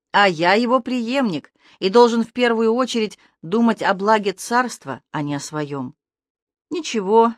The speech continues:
мы молоды, ещё успеем. Целых три года. А если пять?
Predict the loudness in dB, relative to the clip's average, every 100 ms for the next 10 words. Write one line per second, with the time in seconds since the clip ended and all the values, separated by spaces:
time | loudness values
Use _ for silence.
0 | _ -6 -4 -2 0 0 0 0 -2 _
1 | _ _ -8 -6 -2 0 0 -4 -12 -12
2 | -12 -18 _ _ _ _ _ _ _ -6
3 | 4 6 6 2 -4 -6 -6 -4 -4 -4
4 | -8 -14 _ _ _ _ _ _ 0 2
5 | 0 -4 -6 -10 -4 0 0 -4